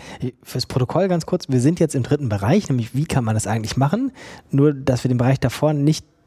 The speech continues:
Speaker 2: zu früh verlassen haben. Gibt's noch irgendwas auf euren Wunschzetteln, was dazugehört zu den O-E-R-Kompetenzen?
Speaker 1: Ja. Und zwar, <laughs> da kommt dann so ein bisschen die Medienpädagogin durch. Ich find's ganz wichtig,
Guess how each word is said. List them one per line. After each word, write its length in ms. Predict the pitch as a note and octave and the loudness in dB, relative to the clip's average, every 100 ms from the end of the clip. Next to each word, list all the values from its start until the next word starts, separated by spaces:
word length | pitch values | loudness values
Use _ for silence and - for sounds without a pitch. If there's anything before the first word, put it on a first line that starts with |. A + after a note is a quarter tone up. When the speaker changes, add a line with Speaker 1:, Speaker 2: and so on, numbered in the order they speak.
| - - | -10 -8
Speaker 2:
zu 140 | - C3+ | -2 -2
früh 220 | - F#3 | 2 0
verlassen 340 | - E3+ - | 2 0 2
haben. 400 | E3+ F#3 F3 B2 | 2 0 -4 -4
Gibt's 300 | B2+ D#3+ - | -2 -2 -2
noch 120 | D#3+ C3+ | -2 0
irgendwas 340 | D#3+ F3 D#3 | 0 -2 -2
auf 200 | D3+ C#3 | -2 0
euren 320 | D3+ D#3 D3 | 2 2 4
Wunschzetteln, 760 | E3 E3+ - - F3 F#3 F#3 C#3+ | 2 0 -2 0 2 2 2 2
was 280 | D3 - | 0 -2
dazugehört 760 | - B2 - G3+ G3 D#3+ G3 - | -4 -2 0 0 2 4 2 0
zu 100 | E3+ | -4
den 140 | E3+ | -2
O-E-R-Kompetenzen? 920 | E3 D#3+ D#3+ - E3 D#3+ E3+ - A3+ B3 - | 0 2 0 0 -2 -2 -2 -2 -4 -6 -2
Speaker 1:
Ja. 160 | G3 - _ _ _ | -2 -2 _ _ _
Und 180 | G#3 G3+ | 0 0
zwar, 400 | - F3 E3+ F3 F#3+ A#3+ - | 0 2 2 2 2 2 0
<laughs> 260 | - - | -8 -10
da 100 | - | -6
kommt 240 | F#3 A#3 G3+ | 0 2 2
dann 80 | F3+ | 2
so 80 | |
ein 60 | F3+ | 0
bisschen 240 | G3 E3+ | -2 -2
die 60 | E3 | 0
Medienpädagogin 1200 | D#3+ E3+ A3 G#3+ G#3+ - A3 G3+ G3+ G#3 G3+ G3 | 0 0 0 0 -2 -2 0 2 2 2 2 2
durch. 280 | G3+ G3 G#3 | 4 2 2
Ich 140 | - | -4
find's 240 | - F#3+ - | -2 -2 0
ganz 260 | F#3 F#3 | 0 0
wichtig, 440 | F3+ F#3 - F#3 | 0 -2 0 -2